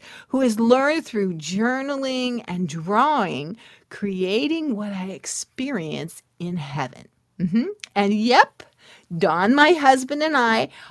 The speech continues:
often take those ideas and truths and turn them into resources to share and sell. Mm-hmm. For instance, any one of you that have checked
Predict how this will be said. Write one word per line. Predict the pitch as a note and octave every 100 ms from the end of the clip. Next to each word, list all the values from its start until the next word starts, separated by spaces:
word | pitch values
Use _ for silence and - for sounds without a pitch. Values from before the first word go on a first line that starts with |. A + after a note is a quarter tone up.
| - -
often | F3 A4+ - E4 D#4
take | D#4 C#4 -
those | B3 B3+ -
ideas | G3 A3+ C4 A3+ C4+ C4+ B3+
and | C4 B3+
truths | A3+ B3+ A#3 A3
and | - G#3 A3+
turn | - G#3+ A3+
them | A3+ A3
into | G#3+ A3+ A#3+
resources | A#3 B3 G#3 E3 - F#3
to | - F#3+
share | - - D3+ D3+ D#3 -
and | D#3+ D#3+ D#3+
sell. | - - - D3+ - - _ - - -
Mm-hmm. | F#3 F#3+ A#3 - - -
For | -
instance, | D4+ G4+ G4+ - G4 G#4 - - _ _ _ _ _ _ _ _ _ -
any | A3 A#3+ F4
one | E4+ F4+
of | E4
you | D4 C4+
that | C4 A#3
have | G3 F3+
checked | - A3 A#3 -